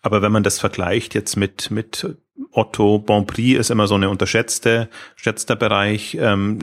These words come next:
ähm, der ganz gut läuft und der wahrscheinlich so mit das, d-, der Teil sein könnte, der übrig bleibt dann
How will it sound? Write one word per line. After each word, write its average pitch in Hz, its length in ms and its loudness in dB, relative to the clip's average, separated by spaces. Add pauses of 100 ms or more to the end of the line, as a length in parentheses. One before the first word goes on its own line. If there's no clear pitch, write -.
ähm, 104 440 0
der 107 440 0 (240)
ganz 95 240 -2
gut 135 160 -2
läuft 139 340 4
und 113 80 -2
der 113 80 4
wahrscheinlich 107 380 0
so - 200 -6 (120)
mit - 360 -4
das, - 400 -2 (1900)
d-, 131 80 2
der 120 280 0
Teil 117 320 2
sein 110 340 2
könnte, 120 500 2
der 104 320 0
übrig 123 340 0
bleibt 131 400 0
dann 151 360 -2